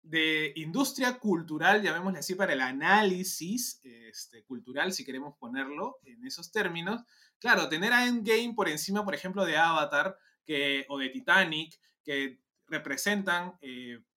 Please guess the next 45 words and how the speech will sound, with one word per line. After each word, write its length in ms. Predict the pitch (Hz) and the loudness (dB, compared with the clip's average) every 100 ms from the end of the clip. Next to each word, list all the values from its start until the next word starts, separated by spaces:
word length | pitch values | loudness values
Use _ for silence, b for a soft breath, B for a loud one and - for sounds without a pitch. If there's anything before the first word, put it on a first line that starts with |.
| _ _ _ - | _ _ _ 0
formas 420 | 208 220 190 165 | 2 4 2 0
de 80 | 151 | -2
hacer 240 | - 175 | -2 -2
cine 320 | 165 208 214 | 0 0 0
o 80 | 143 | -2
formas 380 | 135 165 180 180 | -2 -4 -4 -4
de 100 | 156 | -4
guión 400 | 135 135 175 208 | -2 -2 0 0
de 100 | 156 | -2
cine 360 | - 185 185 175 | -4 -4 -4 -4
diferentes, 920 | 151 139 139 185 202 170 175 - - | -6 -6 -4 -2 -2 -4 -6 -12 -18
eh, 440 | 139 131 127 123 123 | -20 -16 -14 -16 -10
a 140 | 135 139 | -6 -4
lo 240 | 139 139 | -4 -6
que, 320 | 143 135 127 b b b | -6 -6 -8 b b b
eh, 400 | 135 131 131 123 156 | -8 -6 -6 -6 -6
Endgame 440 | 160 160 185 180 | -4 0 0 0
nos 120 | 156 | -4
podría 460 | - 135 156 165 170 | -8 -6 -2 2 4
dar, 400 | 190 175 302 - _ _ | 6 4 2 -12 _ _
o 120 | 143 | -8
lo 160 | 139 131 | -6 -6
que 100 | 135 | -8
nos 120 | 131 | -10
podría 360 | - 139 151 151 | -8 -4 0 2
dar 280 | 156 160 160 | 0 -2 -4
todo 380 | 151 156 156 | -4 -2 0
el 100 | 143 | -2
universo 380 | 127 135 135 156 | -4 -6 -8 -8
cinematográfico 720 | 147 139 135 139 147 143 147 156 | -8 -8 -8 -6 -6 -6 -6 -8
de 80 | |
Marvel, 540 | 170 185 190 190 151 127 | -4 -2 0 0 -2 -4
o 160 | 120 | -10
el, 180 | 120 117 _ 131 | -16 -20 _ _
el, 220 | 120 117 101 _ _ _ _ _ _ - | -20 _ _ _ _ _ _ _ _ -14
el 380 | 135 123 127 123 | -8 -6 -6 -6
de 100 | 135 | 2
Warner, 520 | 170 202 190 170 151 | 6 8 6 2 -2
el 140 | 143 | -2
de 100 | 139 | -4
D 120 | 156 185 | -4 -2
C, 200 | 208 190 | -2 -2
mejor 280 | 143 156 | -4 -6
dicho, 340 | 170 214 - 156 | -6 -6 -8 -8
¿no? 260 | 156 214 | -8 -10